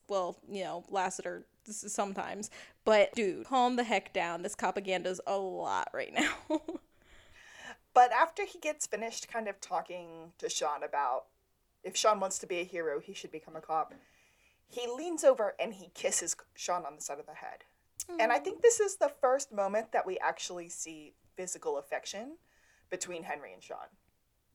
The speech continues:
Speaker 1: And I just, I love that he's gotten time with this kid. We've had the same little Sean for a while now, and you can see that Corbin and this kid are, like, building this great rapport. And he's such a hard ass, but he, like,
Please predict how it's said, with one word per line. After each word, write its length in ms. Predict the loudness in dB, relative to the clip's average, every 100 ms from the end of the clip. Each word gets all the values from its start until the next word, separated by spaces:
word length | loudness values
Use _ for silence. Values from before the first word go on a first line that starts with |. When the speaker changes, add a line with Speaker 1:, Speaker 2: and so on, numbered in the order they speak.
| -20 -2 4
Speaker 1:
And 240 | 4 4 0
I 100 | 0
just, 260 | 0 -2 0
I 80 | 2
love 720 | 2 4 8 8 8 2 -6 -20 -20 -20 -4
that 160 | -4 -2
he's 160 | -2
gotten 280 | 2 2 0
time 260 | -2 0 0
with 120 | -2
this 160 | -4 -4
kid. 240 | -4 -2
We've 140 | -2
had 180 | 0 0
the 60 | 0
same 260 | -4 -2 -2
little 180 | -4 -4
Sean 300 | -4 -4 -4
for 140 | -2
a 80 | 2
while 260 | 4 4 2
now, 260 | 0 0
and 140 | -2 -4
you 100 | -6
can 140 | -8
see 460 | -6 -6 -4 -2 2
that 220 | 2 0
Corbin 380 | -2 -2 0 -4
and 120 | -4
this 120 | -8
kid 320 | -6 -4 -4 -6 -20 -20 -12 4
are, 80 | 6
like, 180 | 6 4
building 320 | 4 4 0
this 140 | -4
great 240 | 0 0 0
rapport. 560 | -6 -2 0 0 -2 -10 _ _ _
And 520 | 0 2 0 -2 -8 -6
he's 200 | -4 -4
such 320 | 0 2 4
a 80 | 2
hard 340 | 4 4 6
ass, 320 | 6 2 0 -2
but 160 | -4
he, 160 | -4 -2
like, 340 | 0 0 -2